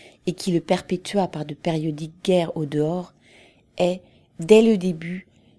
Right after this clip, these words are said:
traité l'international comme un dangereux ennemi.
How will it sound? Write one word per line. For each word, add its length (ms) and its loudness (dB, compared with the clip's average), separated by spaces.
traité 380 2
l'international 960 2
comme 200 -2
un 100 0
dangereux 560 -2
ennemi. 400 -6